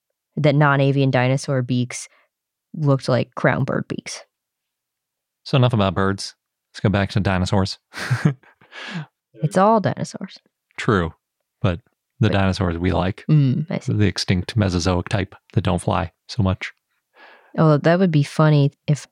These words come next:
Speaker 1: 'cause you're talking about the titanosaurs and the diplodocids that had that, that cartilage to make the stiff tail, and that in modern birds, that stiff tail helps them fly. Like,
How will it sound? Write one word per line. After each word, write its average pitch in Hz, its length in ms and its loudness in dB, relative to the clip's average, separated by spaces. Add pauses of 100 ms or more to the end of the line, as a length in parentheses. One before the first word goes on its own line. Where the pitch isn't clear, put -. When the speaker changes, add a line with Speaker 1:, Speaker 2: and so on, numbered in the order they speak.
(300)
Speaker 1:
'cause - 100 -14
you're 135 100 2
talking 135 220 2
about 127 220 2
the 139 80 -2
titanosaurs 139 1000 0
and 147 220 0
the 139 100 -4
diplodocids 135 640 -2
that - 140 -2
had 139 280 -2
that, 127 280 0 (360)
that - 180 -4
cartilage 151 840 0
to 170 140 2
make 143 160 4
the - 80 0
stiff 139 340 0
tail, 139 460 2 (320)
and 135 140 2
that 123 160 2
in 131 140 2
modern 120 340 2
birds, 131 320 2
that - 180 -4
stiff 127 240 -2
tail 127 240 0
helps 131 220 0
them 123 160 0
fly. 131 440 2 (140)
Like, 160 140 -6